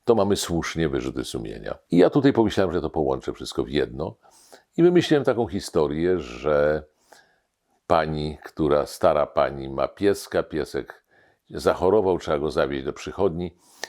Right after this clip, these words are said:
a tutaj wstrętna deszczowa pogoda i sąsiad, który wynajął na parę dni pokój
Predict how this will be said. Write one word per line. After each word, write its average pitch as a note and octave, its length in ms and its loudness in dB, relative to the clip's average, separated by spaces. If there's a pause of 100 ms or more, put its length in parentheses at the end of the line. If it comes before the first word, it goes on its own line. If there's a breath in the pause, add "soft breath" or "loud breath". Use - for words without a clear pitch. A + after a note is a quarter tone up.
(300 loud breath)
a G#2 120 2
tutaj F#2+ 500 2 (100)
wstrętna E2+ 540 0
deszczowa D2+ 400 0
pogoda E2+ 500 0 (520 soft breath)
i B2+ 380 -2 (140)
sąsiad, G2 640 0
który D#2+ 500 -2 (120)
wynajął D2+ 760 0
na C#2 180 -4
parę C2+ 440 0 (460)
dni D#2 480 -6
pokój F2+ 520 0